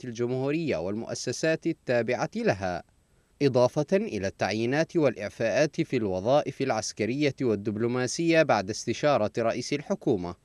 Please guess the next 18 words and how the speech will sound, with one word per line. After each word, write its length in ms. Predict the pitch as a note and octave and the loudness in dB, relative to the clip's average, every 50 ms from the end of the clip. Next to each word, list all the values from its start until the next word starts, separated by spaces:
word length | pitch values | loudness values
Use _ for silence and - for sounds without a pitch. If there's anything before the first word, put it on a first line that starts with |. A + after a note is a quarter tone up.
| _ _ _ _ _ _ _ _ _ _ _ _ _ _ _ | _ _ _ _ _ _ _ _ _ _ _ _ _ _ _
كما 340 | - C#3+ D3+ E3 F3 E3 E3 | 4 4 6 6 6 4 4
يتولى 600 | E3 - - F3+ F#3 G3 G3+ F#3+ F3 E3 E3 E3+ | 4 4 4 4 6 6 6 6 6 6 6 6
رئيس 340 | D#3+ C#3+ G#2+ B2+ A#2+ - - | 6 4 2 0 -2 -2 -2
الجمهورية 720 | A2 G#2 A2 A2+ A2+ A2+ B2 B2 B2+ C3 C#3 D#3 E3 D#3+ | -4 -2 -2 -2 -2 -2 0 0 0 0 0 2 4 4
تعيين 540 | D3+ - - A#2 G2+ C3 D3 E3 D#3+ D3+ C3 | 4 4 2 0 2 2 2 2 2 2 0
محافظ 560 | A#2 A2 G#2 - - D3 D3+ - C3+ A#2+ A2 | 0 -2 -2 2 2 2 2 2 0 -2 0
البنك 460 | A2+ G#2+ G#2+ G#2+ C3+ C#3+ C#3 C3 - C3 | 0 -2 0 2 2 2 2 0 -2 -4
المركزي 680 | A#2+ A#2+ A2+ A2 G#2 - - A#2 A2 A2+ C3+ D3 D#3 D#3 | -4 -2 -2 -4 -2 -2 -2 -2 0 0 0 0 0 0
باقتراح 600 | C3+ B2 - _ - B2 B2 C#3 D3+ D3+ - E3 | 0 -4 -6 _ -4 -2 0 2 2 0 0 0
من 200 | E3 F3 D#3+ A#2+ | 0 0 0 0
رئيس 380 | F#2+ G2 G2+ F2 B2 - - | 0 -2 -2 -2 -2 -4 -6
الحكومة 600 | C3 A#2 - - B2 - - F#3 F3 D3+ A2+ G2 F#2 | -6 -6 -6 -8 -4 2 4 6 6 6 4 2 0
بعد 240 | F#2+ G2+ F#2+ G2+ | 0 0 -2 -2
مصادقة 640 | A2+ A2+ A2+ - - B2+ B2+ B2+ D#3 D#3+ - E3 D3+ - - | -2 -4 -2 0 0 0 2 2 0 -2 0 -2 -2 -2 -2
الأغلبية 720 | C3 A2 - A#2 A2 A2+ A#2 A#2 B2 C#3 E3 D#3+ D3 C3 - - | -4 -2 -2 -4 -2 -2 0 0 0 0 0 0 0 0 0 -2
المطلقة 720 | C3 C3+ D3 F3 E3 - - D3+ C#3+ - - D3+ D3+ D3+ | -2 0 0 0 -2 -2 -4 -4 -4 0 2 2 4 4
لأعضاء 640 | C#3+ B2+ F2+ G2+ A2 E2+ E2 G#2+ A#2 A#2+ A#2+ A2+ G2 | 4 2 0 0 0 -2 -2 -2 0 2 2 2 2
البرلمان. 760 | G#2 G#2 F#2+ A2 B2 C#3+ E3+ F#3 F3+ D#3 G#2+ F2+ E2+ E2 - | 0 -2 0 0 2 2 4 2 2 2 0 -2 -4 -8 -10